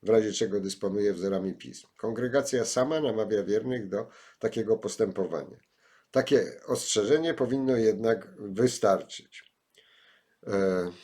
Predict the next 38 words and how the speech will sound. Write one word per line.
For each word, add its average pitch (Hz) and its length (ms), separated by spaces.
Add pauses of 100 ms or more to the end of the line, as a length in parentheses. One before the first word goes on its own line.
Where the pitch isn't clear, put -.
(720)
na 131 140
to 175 140
dostałem 123 480
mail 117 240
od 104 120
tej 104 160
pani. - 420 (280)
„Bardzo 147 300
dziękuję 120 360
panu 113 280
za 104 120
odpowiedź 127 520
i 123 60
obszerne 113 460
wyjaśnienia. 95 720
Zrobię 131 320
właśnie 120 360
tak, 113 180
jak 113 140
pan 113 200
napisał. 104 560
Czy - 140
myśli 135 320
pan, 101 300 (460)
że 120 180
w 127 80
Anglii 107 420
jest 131 200
tak - 200
samo, 101 380
że 92 340
sprawę 120 600
zgłasza 101 840
się 95 280
najpierw 107 460
do 98 120
biskupów 95 500
ordynariuszów? 95 840